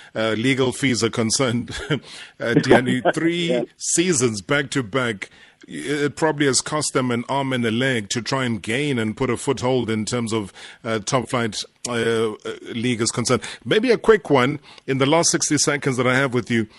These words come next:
Speaker 2: Yeah.
Speaker 1: The issue pertaining to safa versus, uh, Outsurance case. I mean, has anything that you've heard, anything that's landed on your ears yet?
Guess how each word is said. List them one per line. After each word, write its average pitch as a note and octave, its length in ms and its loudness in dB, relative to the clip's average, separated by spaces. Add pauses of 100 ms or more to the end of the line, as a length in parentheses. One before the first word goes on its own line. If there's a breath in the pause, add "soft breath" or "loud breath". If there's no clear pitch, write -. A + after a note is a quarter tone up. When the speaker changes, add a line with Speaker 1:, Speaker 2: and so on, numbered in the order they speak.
(400 soft breath)
Speaker 2:
Yeah. - 140 6
Speaker 1:
The D3 260 2
issue D3+ 460 2
pertaining D3+ 560 0
to C3 140 0
safa C#3 480 2
versus, B2 640 0 (460 soft breath)
uh, A#2 380 2
Outsurance C#3 720 2
case. A2+ 320 2
I B2+ 60 4
mean, C3 120 2
has C3+ 180 2
anything D#3+ 500 4
that C3 240 0
you've C#3+ 200 4
heard, C3 480 -2
anything C#3+ 340 -2
that's B2 220 -2
landed C3 320 0
on B2 140 0
your A#2 160 -2
ears B2+ 280 -2
yet? C3 260 -2